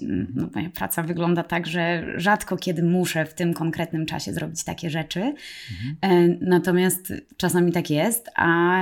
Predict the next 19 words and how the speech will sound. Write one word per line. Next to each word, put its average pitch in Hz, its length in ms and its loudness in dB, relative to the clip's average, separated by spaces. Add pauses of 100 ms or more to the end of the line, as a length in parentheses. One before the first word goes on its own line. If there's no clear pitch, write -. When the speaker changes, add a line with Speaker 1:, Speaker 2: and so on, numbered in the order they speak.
(140)
Speaker 1:
jesteśmy 180 600 -2
w - 280 -16
kwarantannie 202 1000 4
z 196 100 -8
dwójką 220 420 4
Speaker 2:
Mhm. 214 220 6
Speaker 1:
dzieci 220 560 4
i 202 40 -2
to 202 100 -2
jeszcze 196 300 0
nie 220 140 4
moich 220 340 4
dzieci, 196 340 -2
którzy, 190 360 -6
y, 190 600 -4
powiedzieli 190 520 2
na 180 140 2
wstępie, 185 400 -2
że 185 80 -2